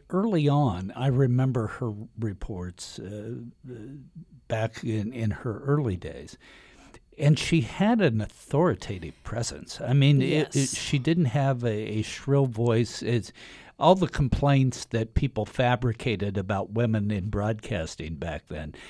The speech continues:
Speaker 1: she didn't have. I mean, she had, she had a,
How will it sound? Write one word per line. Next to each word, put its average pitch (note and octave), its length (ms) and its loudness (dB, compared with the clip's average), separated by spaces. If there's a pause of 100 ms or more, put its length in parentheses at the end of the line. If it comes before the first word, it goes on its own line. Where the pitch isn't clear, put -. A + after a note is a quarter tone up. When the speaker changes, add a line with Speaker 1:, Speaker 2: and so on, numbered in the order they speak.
(160)
Speaker 1:
she G3 240 4
didn't D3 340 4
have. - 640 -2
I G2 120 -8
mean, A2+ 220 2
she D3+ 240 2
had, B2+ 480 0
she C3 260 0
had A#2 260 0
a, A2 40 0